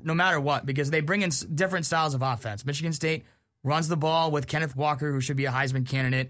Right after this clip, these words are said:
Peyton Thorne in the play action, whereas Ohio State, oh, yeah, I, I, I don't think there's a better offense in the nation than what's doing, than, uh, what Ohio State is currently doing right now. It's gonna be a great Saturday morning, uh, Saturday afternoon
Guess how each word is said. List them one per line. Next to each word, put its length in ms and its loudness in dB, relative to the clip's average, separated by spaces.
Peyton 280 -2
Thorne 260 2
in 40 2
the 80 0
play 260 0
action, 480 0
whereas 280 2
Ohio 320 4
State, 440 0
oh, 440 4
yeah, 220 4
I, 140 -4
I, 260 2
I 20 6
don't 160 4
think 180 2
there's 180 2
a 40 2
better 400 2
offense 500 0
in 100 0
the 80 0
nation 460 0
than 220 2
what's 220 -2
doing, 280 -2
than, 340 0
uh, 140 -2
what 300 0
Ohio 320 2
State 220 0
is 120 0
currently 300 -2
doing 220 0
right 140 -2
now. 180 -2
It's 100 -4
gonna 120 0
be 100 2
a 60 0
great 400 -2
Saturday 340 -2
morning, 360 -2
uh, 220 2
Saturday 400 2
afternoon 600 2